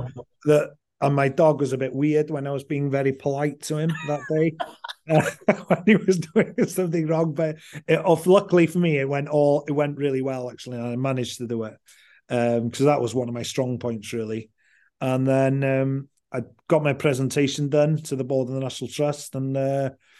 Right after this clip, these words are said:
Speaker 2: and in the interview, 'cause my wife was with me, and she said, my wife said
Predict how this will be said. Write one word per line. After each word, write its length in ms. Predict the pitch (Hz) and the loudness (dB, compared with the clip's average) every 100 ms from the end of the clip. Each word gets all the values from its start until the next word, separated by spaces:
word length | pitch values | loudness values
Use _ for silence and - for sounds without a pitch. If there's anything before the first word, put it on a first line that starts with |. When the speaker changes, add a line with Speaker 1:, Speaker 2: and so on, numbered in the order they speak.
| _ _ _ _ _ _ _ _ _ _ _ _ _ _ _ _ | _ _ _ _ _ _ _ _ _ _ _ _ _ _ _ _
Speaker 2:
and 280 | 151 147 156 - | -2 -2 -4 0
in 120 | 165 160 | 4 4
the 100 | 160 | 6
interview, 480 | 170 170 - 127 | 4 4 0 -2
'cause 140 | 120 123 | -2 -2
my 100 | 135 | 2
wife 300 | 139 147 131 | 4 4 2
was 140 | 135 | -4
with 140 | 143 139 | -2 -2
me, 320 | 110 101 98 - _ _ _ _ | -4 -10 -14 -20 _ _ _ _
and 160 | 127 117 | -8 -8
she 220 | - 165 | -2 -2
said, 260 | 156 160 147 | 2 2 2
my 140 | 143 | 2
wife 300 | 143 151 147 | 4 4 2
said 240 | - 135 | 0 -2